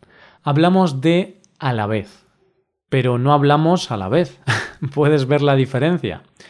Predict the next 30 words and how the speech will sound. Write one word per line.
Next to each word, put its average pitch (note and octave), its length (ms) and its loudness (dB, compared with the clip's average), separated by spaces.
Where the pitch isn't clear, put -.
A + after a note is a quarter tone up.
Si - 200 -8
digo C3+ 240 4
que D3 100 2
vamos D3 360 2
a - 20 0
hablar C3+ 380 2
a G#2 140 -6
la G#2 180 -2
vez, D3+ 420 -2
significa C3 600 -2
que C#3 100 2
vamos C#3+ 280 2
a C#3+ 40 0
hablar C#3 340 2
al A#2+ 240 -2
mismo D3 440 0
tiempo, C#3+ 580 -2
de A#2+ 160 -4
forma D3+ 300 0
simultánea. A2+ 840 -4
Y C#3+ 120 0
no, C3 280 2
en A#2 120 -2
este D3+ 240 -2
caso - 340 0
no C#3+ 120 2
hablamos C3+ 440 2
al A#2 100 -2
mismo B2 340 -2
tiempo, E2+ 420 -10